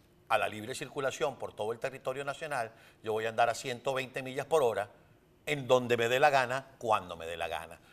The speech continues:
No, porque hay un control de velocidad en algunas autopistas, en algunas avenidas, en las zonas escolares. La Constitución de los Estados Unidos defiende el libre derecho a la expresión.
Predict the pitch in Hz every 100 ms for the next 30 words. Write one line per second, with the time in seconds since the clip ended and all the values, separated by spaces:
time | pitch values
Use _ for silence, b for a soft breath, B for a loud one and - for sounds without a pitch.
0 | b _ 117 143 139 - - - 135 120
1 | 127 117 120 117 147 143 156 147 139 139
2 | 135 - 143 147 143 b b - 123 107
3 | 101 107 113 135 - 139 143 127 - 127
4 | 120 98 92 104 113 135 139 143 135 120
5 | 123 b - 110 101 104 92 - 90 -
6 | 82 - - _ _ _ _ _ _ _
7 | _ _ _ _ _ _ _ 180 185 202
8 | 190 175 202 214 254 214 165 190 214 190
9 | 175 190 214 165 151 175 190 208 208 151
10 | 170 240 269 269 254 - - 147 170 220
11 | 220 240 233 233 226 - 247 233 247 226
12 | 147